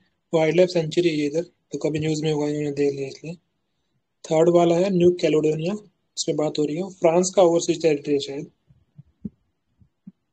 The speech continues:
और ये दिखा रहा है कि east of ऑस्ट्रेलिया, Map में है क्या? हाँ, ये रहा, Australia के east में है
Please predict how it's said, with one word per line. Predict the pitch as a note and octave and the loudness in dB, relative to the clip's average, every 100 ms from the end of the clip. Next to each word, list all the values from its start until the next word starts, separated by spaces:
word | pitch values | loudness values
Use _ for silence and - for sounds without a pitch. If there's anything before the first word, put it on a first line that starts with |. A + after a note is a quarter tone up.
| _ _ _ _ D#3+ | _ _ _ _ -2
और | D3 D3 D3 D3+ - | -2 0 -2 -4 -8
ये | D3+ D#3 E3 | -6 -4 -2
दिखा | D3+ D#3+ | -2 0
रहा | D#3 | 2
है | F3 | 0
कि | G#3+ | 2
east | F#3 F3 F3+ | 2 2 0
of | |
ऑस्ट्रेलिया, | F3+ E3 - - - C#3 C3+ | 2 0 0 -6 -6 -6 -6
Map | D3 D3+ D3+ | -8 -10 -6
में | E3 | -6
है | D3 | -6
क्या? | D#3+ - | -10 -8
हाँ, | C#3+ | -2
ये | C#3+ | -2
रहा, | C#3 - _ _ _ _ | -4 -10 _ _ _ _
Australia | D#3 - F3 F3+ | -4 2 6 6
के | F3+ F#3 | 6 6
east | F3 F3 | 6 2
में | D#3+ | -6
है | C#3 - | -6 -10